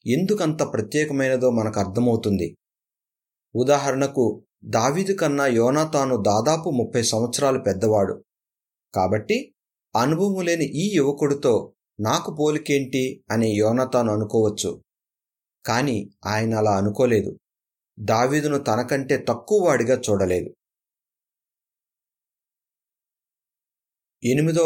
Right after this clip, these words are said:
పేరా ప్రశ్న. యోనాతాను దావీదుకు ప్రాణ స్నేహితుడని మీకెందుకు అనిపిస్తుంది?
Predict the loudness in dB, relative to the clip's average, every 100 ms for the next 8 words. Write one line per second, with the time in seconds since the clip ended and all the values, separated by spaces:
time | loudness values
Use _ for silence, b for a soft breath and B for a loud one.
0 | 2 2 4 2 0 -2 -4 -8 -10 _
1 | _ _ _ _ _ _ _ _ _ 0
2 | 2 2 0 0 0 0 2 2 2 0
3 | -2 -2 -2 0 0 0 0 0 0 0
4 | 0 0 0 -2 -2 0 0 2 0 0
5 | 0 0 -2 -2 -2 0